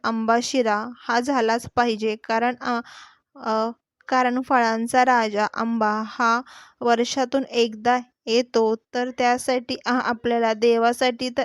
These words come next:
आंबा शिरा हा झालाच पाहिजे. याची मी आज रेसिपी तुमच्याशी शेअर करणार आहे. ही रे-, रेसिपी जर आवडली तर एक नक्की लाईक करा,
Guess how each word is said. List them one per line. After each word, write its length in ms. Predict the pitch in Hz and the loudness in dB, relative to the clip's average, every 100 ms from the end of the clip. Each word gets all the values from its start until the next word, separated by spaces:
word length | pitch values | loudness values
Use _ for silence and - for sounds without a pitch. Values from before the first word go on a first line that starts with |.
| - | -4
आंबा 320 | 240 240 240 | -2 0 0
शिरा 320 | 254 269 233 | 2 0 2
हा 200 | 220 233 | 2 0
झालाच 520 | 233 254 226 226 240 - | -2 0 0 0 -2 -2
पाहिजे. 500 | 247 208 202 214 262 _ _ - - _ | -2 -2 -4 -6 -8 _ _ -20 -20 _
याची 300 | 233 240 - | -2 -2 -2
मी 200 | 269 277 | -2 0
आज 320 | 262 247 247 | 2 0 0
रेसिपी 560 | 262 254 240 233 254 269 | 2 2 2 0 -4 -2
तुमच्याशी 540 | 262 247 240 247 262 | -2 -2 -2 -2 -4
शेअर 360 | 262 277 262 262 | -2 0 2 2
करणार 520 | 269 247 233 220 214 | 0 0 0 -2 -2
आहे. 160 | 214 247 - - _ _ - | -2 -6 -10 -20 _ _ -2
ही 120 | 262 | 0
रे-, 280 | 254 254 - - - | 4 2 0 -8 -4
रेसिपी 600 | 240 247 - 269 269 262 | 0 0 0 -4 -2 -2
जर 100 | 277 - | 0 0
आवडली 580 | 247 247 247 254 240 226 | 2 4 4 4 0 -2
तर 220 | 233 240 - | -2 -4 -2
एक 180 | 247 247 | -2 -2
नक्की 460 | 262 247 240 - 277 | -2 -4 -4 -6 2
लाईक 240 | 254 233 233 | 2 2 -2
करा, 360 | - 220 214 233 | -2 0 0 -4